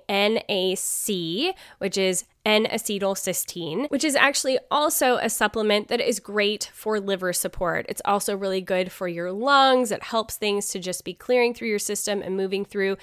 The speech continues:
And so if you feel like, you know, your hormones are probably out of whack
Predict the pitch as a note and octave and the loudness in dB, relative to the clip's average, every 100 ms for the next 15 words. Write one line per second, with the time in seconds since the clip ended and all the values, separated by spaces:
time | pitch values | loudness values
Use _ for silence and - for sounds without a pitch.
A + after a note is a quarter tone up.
0 | - - G3+ G#3 G#3 E3 A3+ D4 D#4 C4+ | -12 -10 -4 2 2 2 0 -2 -2 2
1 | B3+ A#3 A3 G#3+ - - - G3+ G3+ F3+ | 2 6 6 4 2 -16 -8 0 2 2
2 | F#3 C4+ C#4+ C4+ B3+ A#3+ A#3+ A3+ A3+ A3+ | 0 2 4 6 4 2 2 0 2 4
3 | G#3+ G#3 G3+ G#3 G3 F#3+ - | 4 4 4 6 8 8 4